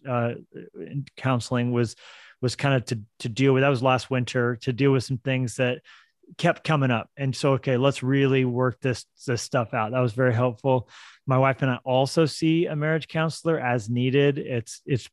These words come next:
it's, there's been seasons where it's been more regular. Now we're on kind of a, let's, we're, we're, we're at a good spot. And so it's more preventative maintenance that we would get together, I think, uh, every couple months. Uh, my wife also sees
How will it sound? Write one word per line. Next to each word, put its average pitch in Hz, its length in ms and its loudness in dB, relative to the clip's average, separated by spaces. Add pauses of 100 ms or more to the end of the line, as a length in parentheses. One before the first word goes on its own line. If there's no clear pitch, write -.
it's, 120 200 -6
there's 131 380 2
been 139 240 2
seasons 143 540 2
where 131 120 2
it's 123 140 -2
been 131 220 -2
more 127 220 2
regular. 127 380 0
Now 127 280 -2
we're 123 180 0
on 123 140 -2
kind 135 180 -4
of 120 80 -2
a, 120 160 0 (380)
let's, 131 260 -2
we're, 131 240 -2
we're, 131 200 2
we're 131 180 2
at 123 80 2
a 120 40 0
good 127 320 2 (200)
spot. 135 560 0
And 127 180 -6
so 127 200 2
it's - 140 -4
more 131 140 2
preventative 123 540 0
maintenance 131 500 0
that 120 160 -2
we 123 160 2
would 113 180 0
get 139 200 -2
together, 123 460 2 (460)
I 123 160 0
think, 135 480 -4
uh, - 420 -14 (680)
every 139 280 4
couple 131 280 0
months. 127 520 0
Uh, 131 240 2
my 127 180 0
wife 131 300 2
also 131 340 2
sees 135 460 -2